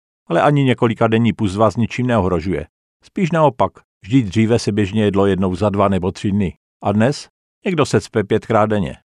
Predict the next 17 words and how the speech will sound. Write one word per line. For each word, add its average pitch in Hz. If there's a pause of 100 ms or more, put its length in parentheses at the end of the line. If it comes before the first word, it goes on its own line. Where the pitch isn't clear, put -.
(680)
Prostě 156
buďte 143
v -
klidu. 92 (300)
Hlad 185
je 165
sice 110
nepříjemný, 107 (220)
ale 92
doopravdy 104
vás 104
začne 104
ohrožovat 101 (260)
až 92
za 107
desítky 107
dní. 98